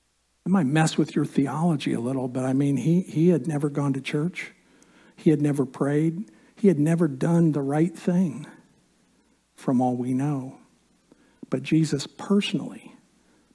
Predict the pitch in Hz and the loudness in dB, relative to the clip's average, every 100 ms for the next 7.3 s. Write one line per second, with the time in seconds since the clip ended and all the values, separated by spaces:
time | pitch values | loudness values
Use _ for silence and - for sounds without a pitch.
0 | - - - - 233 262 - - - - | -12 -10 -8 -8 -8 -10 -14 -20 -20 -20
1 | _ _ _ _ _ _ 135 127 117 135 | _ _ _ _ _ _ 2 2 2 0
2 | - 135 127 123 143 135 135 131 123 - | 0 -2 -4 -4 -6 -4 -4 -4 -6 -14
3 | - - - _ _ _ _ _ _ _ | -14 -16 -20 _ _ _ _ _ _ _
4 | _ _ _ _ - 143 156 117 120 107 | _ _ _ _ -6 0 2 2 -2 -6
5 | 90 - 87 - - - - _ _ _ | -6 -6 -6 -8 -10 -18 -20 _ _ _
6 | - 151 131 113 - 131 - 143 151 151 | -10 -8 -6 -6 -6 -10 -8 -8 -8 -10
7 | - - | -12 -14